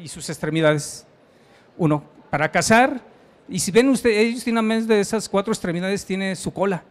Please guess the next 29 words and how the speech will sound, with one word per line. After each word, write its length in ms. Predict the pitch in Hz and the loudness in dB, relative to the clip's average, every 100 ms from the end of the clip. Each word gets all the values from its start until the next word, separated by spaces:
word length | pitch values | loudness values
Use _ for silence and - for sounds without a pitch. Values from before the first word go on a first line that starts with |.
| _ _ _ | _ _ _
La 120 | - 156 | -10 -4
cola 220 | 190 202 | 0 0
es 80 | 196 | 0
un 140 | 202 | 0
gran 280 | 180 190 202 | 2 2 0
timón 480 | 202 170 180 220 240 - - _ _ _ | 0 0 0 -2 -4 -12 -20 _ _ _
para 200 | 139 147 | -6 -6
impulsarse, 840 | 143 151 135 175 175 - 185 180 190 _ | -8 -14 -6 -2 -2 -2 -4 -4 -6 _
para 1000 | - 139 143 139 139 139 135 131 131 123 117 117 131 | 2 4 4 4 4 4 2 2 0 -2 -8 -14 -12
atrapar 300 | 131 151 147 160 | -10 -8 -8 -10
su 120 | - | -6
presa, 360 | 160 165 165 - | -4 -2 -4 -2
para 200 | 139 139 | -2 -2
no 100 | 156 | -4
soltar 280 | 160 143 | -6 -6
su 100 | - | -8
presa, 240 | - 165 160 | -6 -6 -2
para 140 | 156 | 0
ahogar 280 | 135 139 151 | 2 2 0
su 140 | - 165 | -6 -6
presa. 380 | 156 151 175 175 _ - _ | -6 -4 -8 -10 _ -20 _
O 40 | - | -10
sea, 120 | 160 | -8
la 180 | 156 139 | -6 -6
cola, 540 | 180 233 220 185 165 | -2 0 0 0 0
eh, 140 | 160 160 | -2 -4
me 220 | 160 156 | -6 -4
imagino 320 | 139 185 190 | -4 -4 -2
que 200 | 190 151 | 0 -2